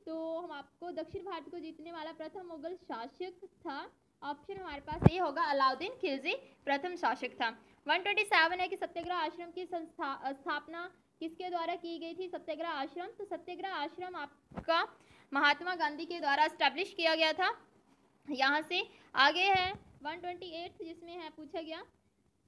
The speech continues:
राज्य सरकार द्वारा आयोजित lottery आती है इसके अंतर्गत, किसके अंतर्गत आती है जो राज्य सरकार द्वारा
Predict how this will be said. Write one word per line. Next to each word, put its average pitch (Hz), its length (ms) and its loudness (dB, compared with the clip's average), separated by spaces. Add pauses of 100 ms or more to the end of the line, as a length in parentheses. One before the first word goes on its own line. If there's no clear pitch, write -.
(420)
राज्य 294 340 -6
सरकार 370 420 -6
द्वारा 330 240 -6 (120)
आयोजित 294 400 -6
lottery 320 360 -8
आती 311 300 -8
है 339 80 -10
इसके 330 200 -12
अंतर्गत, 269 480 -12
किसके 349 280 -8
अंतर्गत 349 460 -6
आती 311 300 -10
है 311 140 -8
जो 320 120 -10
राज्य 285 260 -8
सरकार 285 340 -12
द्वारा 285 400 -8